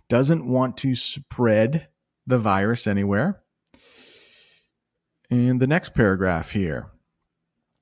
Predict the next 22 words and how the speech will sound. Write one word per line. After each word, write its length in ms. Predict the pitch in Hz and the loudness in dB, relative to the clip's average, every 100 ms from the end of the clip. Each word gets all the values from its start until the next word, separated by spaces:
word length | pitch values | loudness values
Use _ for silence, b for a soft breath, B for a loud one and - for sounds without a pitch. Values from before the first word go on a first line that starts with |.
| _ - b b b b b - | _ -20 b b b b b -2
Uh, 120 | 120 117 | -2 2
we 160 | 131 | 2
have 200 | 143 196 | 4 2
some 160 | - 180 | 2 0
quotes. 680 | - 101 101 180 - - - _ - | 0 0 2 0 -4 -12 -14 _ -14
So 580 | - 135 127 123 120 | -2 2 6 6 4
that 300 | 104 120 131 | 2 0 0
means 440 | 170 175 175 151 - | 2 2 4 2 -2
someone 1120 | - - - - - 131 143 131 127 143 175 165 _ _ _ _ _ _ _ _ _ | -10 -8 -8 -6 0 0 2 2 2 2 0 -4 _ _ _ _ _ _ _ _ _
has 240 | - 117 | -2 -2
said 640 | - - 131 123 131 120 127 | -2 -2 2 4 4 0 -6
these 640 | - 104 120 123 123 117 - | -10 0 4 4 4 0 -4
exact 720 | 113 101 92 101 90 - - | -6 -4 -6 -4 -4 -8 -10
words, 560 | 90 90 80 69 - - - | -6 -4 -4 -8 -12 -16 -16
word 520 | 95 107 127 131 131 | -8 -2 2 2 0
for 180 | - 123 | -2 -2
word. 500 | 107 101 87 73 - b b b b | 0 -2 -2 -4 -10 b b b b
Those 260 | 127 123 107 | 2 2 2
little 240 | 117 127 | 2 2
things 400 | 123 135 135 135 | 2 0 2 2
in 140 | 120 113 | 0 -2
English 580 | 123 131 151 151 - | -2 0 0 0 -4